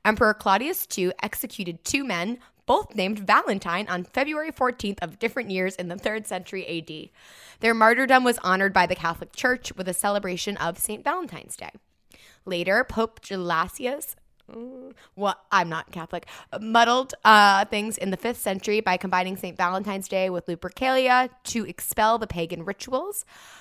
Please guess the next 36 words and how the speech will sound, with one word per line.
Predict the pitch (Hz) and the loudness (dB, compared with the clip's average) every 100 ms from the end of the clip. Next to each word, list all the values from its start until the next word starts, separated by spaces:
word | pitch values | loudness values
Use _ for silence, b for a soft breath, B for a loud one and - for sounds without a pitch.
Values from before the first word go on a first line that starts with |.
| B - | B -2
But | - | 0
the | |
festival | 262 359 - 285 269 | 2 0 0 2 2
was | 233 202 | 2 2
more | 226 | 0
of | 220 | 0
a | 190 _ | -2 _
theatrical | 202 202 - 226 226 | 0 0 0 -10 -8
interpretation | 196 196 185 185 202 202 180 | -6 -6 -8 -6 -6 -6 -8
of | - | -8
what | 170 175 196 | -6 -2 -2
it | - _ _ | -6 _ _
what | - 165 180 | -4 -2 -2
had | - 185 185 | -2 -2 -2
once | 180 170 | -4 -6
been. | - 165 - 185 _ b b b b | -6 -8 -8 -20 _ b b b b
It | |
was, | 226 220 - - | 0 0 -2 -6
Lenski | 196 214 214 - | 0 0 0 -2
adds, | 180 185 | 0 0
"It | 233 | -2
was | 233 226 | -4 -6
a | 190 _ | -8 _
bit, | - - - | -2 -2 -2
little | 254 302 | 0 2
more | 269 262 | 4 4
of | 226 | 2
a | |
drunken | 196 202 208 196 | 0 -2 -2 2
revel, | 196 190 190 190 | 4 4 -2 -2
but | 185 - _ _ _ - | -6 -6 _ _ _ -12
the | 202 | -6
Christians | - 302 - - 240 233 | -4 -4 -8 -6 -6 -6
put | - 196 - | -4 -4 -4
clothes | - 180 175 | -2 -2 -2
back | 156 - | -8 -8